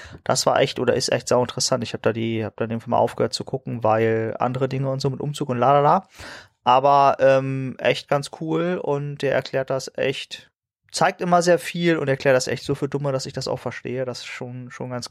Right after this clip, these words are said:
cool eigentlich. Genau, hab ich irgendwie Bock drauf. Ist zwar mega viel Arbeit, weil man muss alles das nachbauen und alles sauber machen und so, weil dann kann man nämlich auch mal den Teil sauber machen, wo man normalerweise, mal, normalerweise im Reinigen nicht so gut hinkommt. Guck mir schon mal die dritte Kerze runtergefallen. Jetzt haben wir nur noch A zwei hier.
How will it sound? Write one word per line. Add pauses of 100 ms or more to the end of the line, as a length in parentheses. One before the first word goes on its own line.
cool
eigentlich. (680)
Genau,
hab
ich
irgendwie
Bock
drauf.
Ist
zwar
mega
viel
Arbeit,
weil
man
muss
alles
das
nachbauen
und
alles
sauber
machen
und
so,
weil
dann
kann
man
nämlich
auch
mal
den
Teil
sauber
machen,
wo (400)
man
normalerweise,
mal, (320)
normalerweise
im
Reinigen
nicht
so
gut (180)
hinkommt. (400)
Guck
mir
schon
mal
die
dritte
Kerze
runtergefallen.
Jetzt
haben
wir
nur
noch
A
zwei
hier.